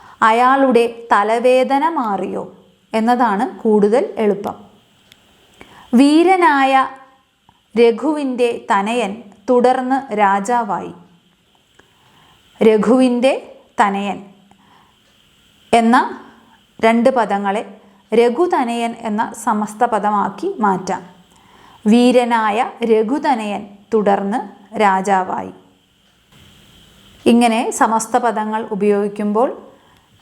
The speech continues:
പ്രയോഗഭംഗി, പദബന്ധം ദൃഢമാകുന്നു, അർത്ഥസാന്ദ്രത കൂടുന്നു, അർത്ഥശങ്ക ഒഴിവാകുകയും ചെയ്യുന്നു. ഇനി അവസാനത്തെ ചോദ്യം,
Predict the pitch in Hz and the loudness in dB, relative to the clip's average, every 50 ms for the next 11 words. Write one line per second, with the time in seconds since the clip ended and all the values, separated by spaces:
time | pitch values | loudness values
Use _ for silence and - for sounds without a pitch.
0 | _ _ _ - 214 202 196 202 208 214 214 220 240 226 220 214 208 208 214 233 | _ _ _ 0 0 2 2 2 2 2 2 2 2 2 2 2 2 2 0 -2
1 | 262 - - - - - 220 196 190 196 220 214 226 220 220 220 226 226 214 208 | -4 -6 -12 -18 -4 -2 0 0 2 2 0 2 0 0 0 0 -2 -2 -2 -2
2 | 196 190 202 208 220 214 214 208 214 208 214 247 - - - 202 196 190 - - | 0 0 0 0 0 0 0 -2 -2 -2 -2 -4 -6 -6 -6 -6 -6 -4 -2 -2
3 | 220 220 - 240 220 220 220 214 220 220 214 220 220 220 214 202 202 202 202 202 | -2 -2 -2 -2 -2 -2 -2 -2 0 0 0 0 -2 -2 -2 0 2 2 2 2
4 | 208 233 269 - - - - - - - _ _ _ _ _ _ - 233 240 240 | 0 -2 -4 -6 -10 -16 -20 -20 -20 -20 _ _ _ _ _ _ 0 0 0 0
5 | - - 277 311 302 - 277 226 214 208 226 262 254 - - - 226 208 208 220 | 0 -2 -2 0 0 0 -2 -2 -2 -2 -4 -4 -6 -8 -4 0 0 2 2 2
6 | 247 254 262 233 208 196 185 196 190 208 196 202 226 - - - - 269 214 208 | 0 0 0 0 -2 -2 -6 -4 -2 0 0 0 -2 -4 -10 -4 0 0 0 0
7 | 196 185 170 156 - - - _ _ _ _ _ _ _ _ _ _ _ _ - | -2 -6 -8 -12 -16 -20 -20 _ _ _ _ _ _ _ _ _ _ _ _ -20
8 | _ - - - - - 247 233 226 226 233 233 226 240 226 214 208 214 - 233 | _ -20 -20 -6 0 2 4 4 4 2 0 0 0 0 2 2 0 0 0 0
9 | 226 220 220 214 226 226 226 - - - - - - - 233 202 196 185 175 202 | 2 0 0 0 0 -2 -2 -2 -6 -12 -18 -16 -4 -2 0 0 0 0 0 0
10 | 233 302 | 0 -2